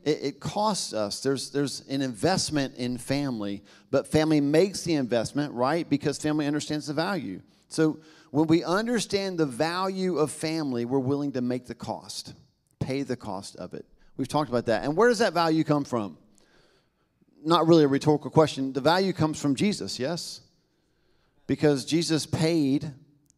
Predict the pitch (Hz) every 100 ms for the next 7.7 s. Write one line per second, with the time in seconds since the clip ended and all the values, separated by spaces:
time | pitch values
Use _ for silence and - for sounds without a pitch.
0 | _ 143 - 160 143 135 - - - _
1 | _ _ _ _ _ _ _ _ _ -
2 | 135 147 139 143 120 143 143 - - -
3 | _ _ _ _ _ - - 135 135 123
4 | - 135 139 151 147 - 131 - 135 127
5 | 135 - - 127 110 117 127 123 135 180
6 | 165 _ _ _ _ _ - 110 120 104
7 | 113 107 - 107 98 80 82